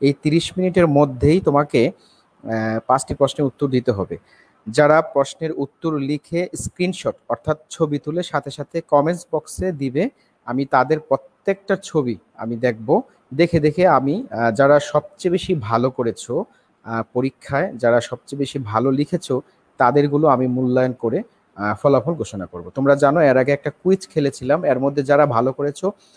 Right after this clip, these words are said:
তাদেরকে আমার পক্ষ থেকে একটা gift পাঠানোর কথা। আমি এগুলো সব ready করে রাখছি, নাম লিখে, address লিখে সবকিছু ready। আজকের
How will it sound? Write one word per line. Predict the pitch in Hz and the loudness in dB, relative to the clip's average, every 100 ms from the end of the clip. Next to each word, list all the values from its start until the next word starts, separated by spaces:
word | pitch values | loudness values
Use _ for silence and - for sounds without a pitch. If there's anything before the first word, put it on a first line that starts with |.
| _ | _
তাদেরকে | - 131 135 139 | -2 0 0 0
আমার | 127 139 | 2 0
পক্ষ | - - 147 | -4 -12 -10
থেকে | 147 | -8
একটা | 147 - | -6 -6
gift | 127 123 120 _ | -4 -6 -6 _
পাঠানোর | 123 - 139 139 | -4 -2 -6 -2
কথা। | 135 123 160 196 | 0 0 -2 -4
আমি | - 135 | -2 -2
এগুলো | 139 139 147 | 0 0 -2
সব | - 156 113 | -2 -6 -2
ready | 127 143 | -2 0
করে | 151 151 | 2 4
রাখছি, | 143 147 - 165 - _ _ _ | 2 0 -8 -8 -8 _ _ _
নাম | 120 131 143 | 0 2 4
লিখে, | 143 139 143 139 151 | 0 -2 0 0 -2
address | 131 123 123 139 - | -4 -6 -4 -4 -4
লিখে | 139 139 147 | -8 -6 -6
সবকিছু | - 131 - 135 147 | -2 -4 -4 -4 0
ready। | 123 135 170 - | 0 0 -2 -2
আজকের | 135 - - 180 | -2 -2 0 2